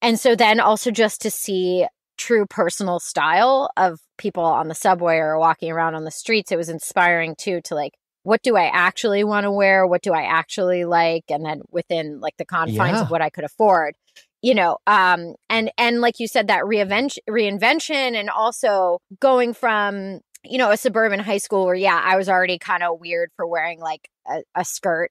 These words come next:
Speaker 1: that my grandma had made to, like, no one
Speaker 2: <laughs>
Speaker 1: would even look twice at that in New York and kind of, like, pushing <laughs> myself. I think back at some of the outfits that I <laughs> wore, you know, <laughs> where I was just, like, I think just trying to push myself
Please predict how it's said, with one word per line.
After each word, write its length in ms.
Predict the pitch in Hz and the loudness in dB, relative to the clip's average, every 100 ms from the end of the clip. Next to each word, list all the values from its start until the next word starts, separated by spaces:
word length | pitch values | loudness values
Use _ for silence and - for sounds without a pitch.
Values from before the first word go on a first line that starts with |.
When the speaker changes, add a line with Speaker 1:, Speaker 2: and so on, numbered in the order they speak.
| - | -4
Speaker 1:
that 140 | 185 | -4
my 100 | 160 | -4
grandma 400 | 156 165 170 180 | -4 -2 2 2
had 220 | 220 202 | 4 2
made 400 | 214 220 220 226 226 | 0 0 0 0 -2
to, 100 | - | -2
like, 320 | 180 160 - _ | 0 -2 -4 _
no 240 | 214 208 202 | -2 2 2
one 260 | 208 202 | 2 0
Speaker 2:
<laughs> 0 | |
Speaker 1:
would 140 | 196 185 | -2 -2
even 460 | 185 185 170 160 _ _ _ | -2 -4 -4 -12 _ _ _
look 340 | 220 196 190 - | -4 0 0 -2
twice 400 | - 190 190 - | -2 0 0 -2
at 120 | 233 | 0
that 260 | 226 233 247 | 2 2 2
in 120 | 202 | 0
New 80 | 196 | -4
York 340 | 180 180 226 262 | 0 2 2 0
and 160 | 185 160 | -4 -6
kind 220 | - 160 | -10 -10
of, 80 | 156 | -12
like, 120 | 104 _ _ | -20 _ _
pushing 340 | 226 208 294 | -4 0 0
<laughs> 60 | 247 | 2
myself. 360 | 330 359 - - | 2 2 0 0
I 140 | 233 | -2
think 220 | - 220 | -4 -8
back 220 | 202 - 320 | -6 -4 -4
at 100 | - | -4
some 120 | 220 | -4
of 40 | |
the 80 | 214 | -2
outfits 440 | 190 185 214 196 208 | -2 -2 -4 -6 -6
that 100 | 180 | -4
I 120 | 175 | -4
<laughs> 60 | - | 0
wore, 540 | 247 220 214 226 277 285 - 571 494 - | 0 0 0 0 0 -4 -8 -6 -6 -8
you 160 | 294 | -8
know, 400 | 233 220 226 254 294 - - | -4 -2 0 -2 -2 -4 0
<laughs> 220 | 370 370 | 2 2
where 260 | 370 302 | -2 0
I 160 | 269 254 | 2 0
was 120 | 240 | -2
just, 200 | - 226 | -8 -6
like, 140 | 220 196 _ _ - | -6 -8 _ _ -4
I 100 | 233 | -2
think 180 | 269 226 | -2 -4
just 160 | 233 | -6
trying 160 | 269 220 | -2 -2
to 60 | 285 | -2
push 380 | - 254 240 | -2 -2 0
myself 640 | 226 196 185 202 175 165 | -4 -4 -2 0 2 2